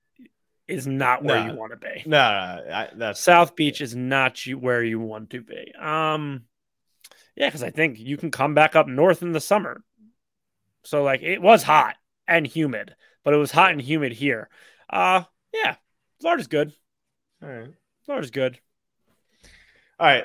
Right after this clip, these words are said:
Speaker 2: let's, because, well, first off, because we gotta pull up Twitter anyways, I have gotten a couple good responses on this tweet.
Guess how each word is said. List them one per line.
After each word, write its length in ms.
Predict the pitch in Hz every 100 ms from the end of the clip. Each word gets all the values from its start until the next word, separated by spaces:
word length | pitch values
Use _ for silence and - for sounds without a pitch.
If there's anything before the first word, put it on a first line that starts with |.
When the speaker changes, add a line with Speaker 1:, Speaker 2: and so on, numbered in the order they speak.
| -
Speaker 2:
let's, 540 | 156 165 220 - - -
because, 760 | 185 165 - 170 180 214 208
well, 240 | 190 170 160
first 500 | - 202 233 - 160
off, 460 | 117 117 - _
because 300 | 127 117 123
we 60 | 123
gotta 180 | 120 117
pull 180 | 123 110
up 180 | 92
Twitter 300 | - 120 110
anyways, 540 | 101 104 98 95 95 104
I 160 | 117
have 260 | 117 151 143
gotten 280 | 156 139 127
a 40 |
couple 320 | - 127 117
good 220 | 107 117 107
responses 800 | 104 - 104 98 98 98 95 98
on 180 | 98
this 260 | 92 95 -
tweet. 360 | - 98 82